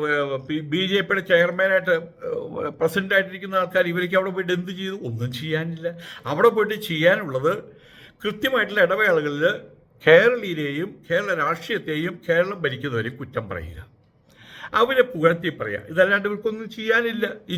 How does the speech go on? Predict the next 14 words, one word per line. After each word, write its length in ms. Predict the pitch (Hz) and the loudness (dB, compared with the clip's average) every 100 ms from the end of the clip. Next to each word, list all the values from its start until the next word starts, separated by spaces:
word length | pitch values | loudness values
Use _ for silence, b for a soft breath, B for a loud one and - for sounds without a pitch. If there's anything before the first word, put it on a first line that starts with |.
| 139 | 2
ജോർജ് 280 | 143 185 208 | 2 2 -2
കുര്യൻ 200 | 202 214 | -2 -2
അടക്കം 320 | 190 185 208 196 | -4 -4 -4 0
ആൾക്കാർക്ക് 380 | 190 208 196 202 | 0 0 -2 4
വേറെ 160 | 175 202 | 4 4
ഒന്നും 140 | 202 202 202 | -2 -10 -6
ചെയ്യാനില്ല. 500 | 185 190 208 180 170 170 - B B B B B | 0 0 -2 -2 -2 -4 -16 B B B B B
ഇവിടെ 160 | 170 208 202 | 0 2 4
ഏതായാലും 400 | 214 226 226 139 - b b b b 190 | 4 4 2 0 -8 b b b b -4
ഇപ്പോൾ 340 | 175 - 262 269 254 | -4 2 4 4 2
ഈ 20 | 247 | -2
പ്രഖ്യാപിച്ചതിൽ 760 | 170 170 208 214 214 214 220 190 151 | -4 0 -2 -2 -4 0 0 0 -4
ഇത്രയും 520 | - - 226 233 220 151 131 | -8 -2 0 0 -2 -4 2
വലുതായിട്ടുള്ള 800 | 156 170 202 196 208 208 202 190 | 4 4 4 4 2 0 -2 2